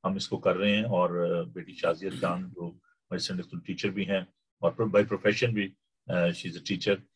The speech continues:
और वो बच्चों के लिए बड़ी खूबसूरती के साथ इस प्रोग्राम को पेश करती हैं। तो मैं इनकरेज करना चाहता हूँ ना सिर्फ वेस्टर्न एशियन यूनाइटेड रिफॉर्म चर्च के जो मेंबरान हैं उनको, बच्चों को, बल्कि जो बाकी भी जो बच्चे हैं,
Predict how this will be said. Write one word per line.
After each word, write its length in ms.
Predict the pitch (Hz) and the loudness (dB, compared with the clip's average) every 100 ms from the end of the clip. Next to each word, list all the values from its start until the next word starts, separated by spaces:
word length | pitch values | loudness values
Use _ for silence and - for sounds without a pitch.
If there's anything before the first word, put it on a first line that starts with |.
| _ _ _ _ 110 | _ _ _ _ 8
और 460 | 113 113 110 101 107 | 12 12 10 4 -2
वो 480 | 95 123 135 135 | 4 10 12 12
बच्चों 360 | 127 113 135 123 | 10 6 2 2
के 100 | 123 | 0
लिए 140 | 120 | -2
बड़ी 200 | 117 127 | -2 -2
खूबसूरती 540 | 120 - - 110 - 123 | -2 -6 -4 -4 -2 -2
के 120 | 113 | -2
साथ 260 | - 101 95 | 2 4 2
इस 100 | 95 | -4
प्रोग्राम 400 | - 92 98 95 | -12 -4 -2 -2
को 140 | 92 87 | -6 -10
पेश 240 | 95 - | -8 -8
करती 260 | 95 - 113 | -10 -8 -6
हैं। 140 | 104 - _ _ _ _ - | -6 -6 _ _ _ _ 2
तो 60 | 123 | 8
मैं 340 | 135 147 151 | 10 10 8
इनकरेज 420 | 147 123 139 170 | 4 6 8 8
करना 240 | - 123 120 | 6 4 4
चाहता 360 | 113 101 - | 4 0 -2
हूँ 80 | 113 | -6
ना 120 | 131 | -2
सिर्फ 220 | 156 147 | 0 -2
वेस्टर्न 480 | - 107 - 123 120 - _ _ | 2 0 4 2 2 -4 _ _
एशियन 340 | 113 110 120 104 | 4 6 4 2
यूनाइटेड 280 | 104 98 110 | 2 0 0
रिफॉर्म 260 | 113 107 | 0 0
चर्च 320 | - 110 107 | 6 6 6
के 480 | - 107 101 98 95 | 4 4 6 4 0
जो 280 | - 98 92 | -4 -2 -2
मेंबरान 560 | 90 95 90 95 101 107 | -2 -6 0 2 4 2
हैं 60 | |
उनको, 300 | 110 120 110 | 0 2 2
बच्चों 300 | 95 - 104 | 2 -2 -6
को, 260 | 92 107 - _ _ _ _ - | -4 -6 -6 _ _ _ _ 0
बल्कि 360 | 120 107 123 117 | 2 4 4 4
जो 440 | 110 107 101 98 | 6 6 6 2
बाकी 440 | 90 - 98 - | -2 0 2 4
भी 120 | 151 135 | 4 6
जो 120 | 127 | 4
बच्चे 260 | 98 - | 2 2
हैं, 240 | 104 104 | -2 -2